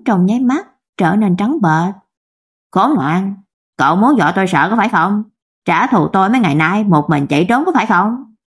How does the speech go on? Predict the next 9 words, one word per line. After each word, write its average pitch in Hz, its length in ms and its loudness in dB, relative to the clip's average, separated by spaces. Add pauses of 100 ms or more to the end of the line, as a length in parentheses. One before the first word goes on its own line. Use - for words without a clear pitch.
(520)
"Không 359 160 0
phải, 254 240 0 (280)
không 294 140 0
phải." 285 240 -2 (800)
Tôi 214 240 2
liều 185 200 2
mình 151 160 2
lắc 254 200 0
đầu. 160 380 -2